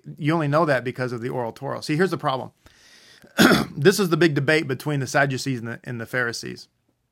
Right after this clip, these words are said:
The Sadducees didn't believe in the Mashiach because there's nothing in the Torah that explicitly mentions him.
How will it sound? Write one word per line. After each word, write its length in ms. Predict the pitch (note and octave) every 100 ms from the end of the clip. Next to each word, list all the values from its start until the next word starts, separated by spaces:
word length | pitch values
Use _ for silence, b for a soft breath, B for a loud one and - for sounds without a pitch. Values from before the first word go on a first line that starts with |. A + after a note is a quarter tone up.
| _ _ -
The 100 | D3
Sadducees 500 | D3 E3+ D#3 C#3 C#3+
didn't 180 | D3 C#3+
believe 180 | C#3 C#3
in 100 | B2
the 60 |
Mashiach 340 | A#2 - C#3+ C3
because 360 | B2 B2+ B2
there's 200 | B2+ B2
nothing 300 | C#3 D3 D#3
in 80 | C#3
the 80 | B2+
Torah 300 | - B2+ C3
that 100 | A#2
explicitly 760 | B2 - - C#3+ C#3+ C3+ A#2+
mentions 480 | A2 A2+ A#2 G#2+ G2+
him. 180 | - G#2+